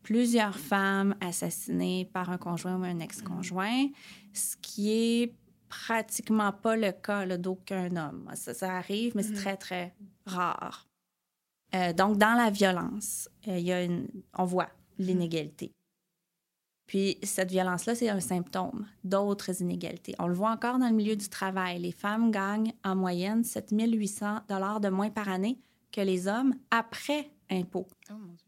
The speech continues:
Speaker 1: C'est énorme.
Speaker 2: Vraiment. <laughs>
Speaker 1: Et pourquoi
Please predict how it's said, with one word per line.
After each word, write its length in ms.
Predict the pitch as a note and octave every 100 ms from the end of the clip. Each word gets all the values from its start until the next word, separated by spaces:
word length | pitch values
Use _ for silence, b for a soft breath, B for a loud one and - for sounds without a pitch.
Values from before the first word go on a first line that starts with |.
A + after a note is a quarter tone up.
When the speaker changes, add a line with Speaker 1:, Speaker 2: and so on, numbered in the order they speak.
| _
Speaker 1:
C'est 360 | - - A3+ A3+
énorme. 760 | A#3 A3+ A#3 - - - G3 - _ _ _ _ -
Speaker 2:
Vraiment. 340 | F#3 F3+ E3+ A#3+ _
<laughs> 440 | G#3+ A3 G3+ F#3+ -
Speaker 1:
Et 120 | A3+
pourquoi 720 | A#3 A#3 G#3+ - - G3+ A3